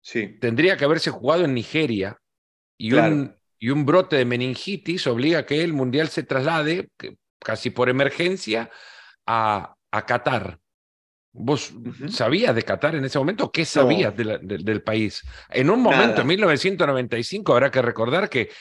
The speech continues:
Speaker 2: si bien ya existía Internet, no era una opción amplia para, para todo el mundo, no existía con la facilidad con la que ahora se puede conectar uno. Eh,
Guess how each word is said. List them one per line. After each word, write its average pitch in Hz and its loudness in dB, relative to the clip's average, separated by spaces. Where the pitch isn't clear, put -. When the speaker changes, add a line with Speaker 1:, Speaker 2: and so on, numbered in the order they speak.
Speaker 2:
si 98 -8
bien 160 2
ya 139 -2
existía 127 -2
Internet, 127 0
no 123 2
era 147 0
una 120 -2
opción 127 -2
amplia 113 -2
para, 110 0
para 104 -2
todo 131 2
el 120 0
mundo, 113 -2
no 113 -2
existía 127 -4
con 107 -4
la 104 -2
facilidad 110 -2
con 113 -4
la 110 -4
que 107 -4
ahora 110 2
se - -4
puede 123 0
conectar 113 -2
uno. 107 -2
Eh, 98 -12